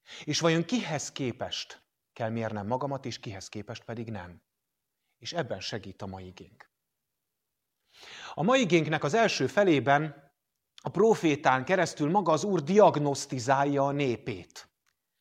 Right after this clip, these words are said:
Elmondja, hogy mi a probléma a prófétán keresztül. Az első probléma az volt, hogy képmutatók voltak.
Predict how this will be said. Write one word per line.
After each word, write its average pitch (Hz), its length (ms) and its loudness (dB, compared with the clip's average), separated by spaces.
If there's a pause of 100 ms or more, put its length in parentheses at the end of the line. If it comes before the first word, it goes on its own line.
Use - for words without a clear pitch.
(280)
Elmondja, 160 520 6
hogy 160 200 0
mi 180 140 2
a 180 60 4
probléma 123 920 0
a - 100 -14
prófétán 110 760 -4
keresztül. 170 800 0 (1400)
Az 151 140 2
első 247 300 8
probléma 160 460 2
az 202 140 0
volt, 160 200 0
hogy 143 160 -4
képmutatók 143 800 0
voltak. 101 560 -10